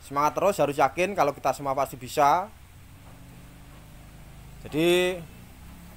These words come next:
mudah-mudahan kita semua ke depan bisa menjadi peternak yang sukses dan tentunya berjaya. Amin.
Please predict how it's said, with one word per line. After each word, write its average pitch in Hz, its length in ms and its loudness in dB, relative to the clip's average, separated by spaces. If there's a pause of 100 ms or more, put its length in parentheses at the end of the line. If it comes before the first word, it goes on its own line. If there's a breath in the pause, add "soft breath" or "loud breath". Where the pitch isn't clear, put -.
(220)
mudah-mudahan 202 1200 6 (1600)
kita 185 320 4
semua 170 320 4
ke 175 80 -2
depan 175 720 2 (160)
bisa 156 320 4
menjadi 143 320 -2
peternak 147 320 -2
yang 139 160 -2
sukses 175 480 4
dan 147 320 2
tentunya 139 240 -4
berjaya. 139 720 6 (160)
Amin. 139 400 -2